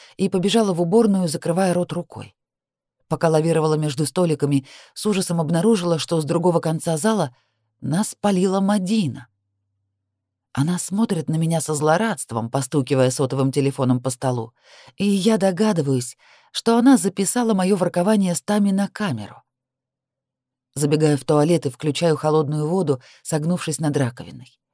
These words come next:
Тяжело дышу. Мне до чертиков паршиво, и с каждой секундой становится только хуже. Живот крутит. Спазм отступил.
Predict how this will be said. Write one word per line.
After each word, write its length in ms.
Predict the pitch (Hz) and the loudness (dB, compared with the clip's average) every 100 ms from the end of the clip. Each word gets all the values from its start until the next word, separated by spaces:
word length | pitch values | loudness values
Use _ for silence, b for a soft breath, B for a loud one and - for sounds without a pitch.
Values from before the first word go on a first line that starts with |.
| _ | _
Тяжело 380 | - 165 180 185 | -4 0 0 0
дышу. 420 | 175 - - 107 _ _ _ _ _ | 0 -4 -10 -16 _ _ _ _ _
Мне 280 | 147 175 190 | -4 0 0
до 140 | 180 | 0
чертиков 540 | 180 208 202 202 185 - | -2 -2 -2 -4 -8 -2
паршиво, 560 | 170 170 - 220 170 B B B - | -2 -2 -2 0 0 B B B -4
и 100 | 180 | -4
с 100 | - | -2
каждой 300 | 202 170 180 | -2 0 0
секундой 440 | 185 180 208 175 | 0 0 0 0
становится 500 | - 175 180 170 160 | 0 0 0 -2 -4
только 280 | 165 160 170 | -6 -6 -8
хуже. 420 | - 120 107 - _ _ _ _ _ - | -10 -16 -16 -20 _ _ _ _ _ -8
Живот 360 | 131 143 147 | 0 4 4
крутит. 460 | - 185 170 - _ _ _ _ _ | 2 -4 -4 -6 _ _ _ _ _
Спазм 500 | - 170 180 165 - | -6 -2 0 0 -4
отступил. 640 | 151 - - - 113 107 | -8 -6 -8 -8 -12 -16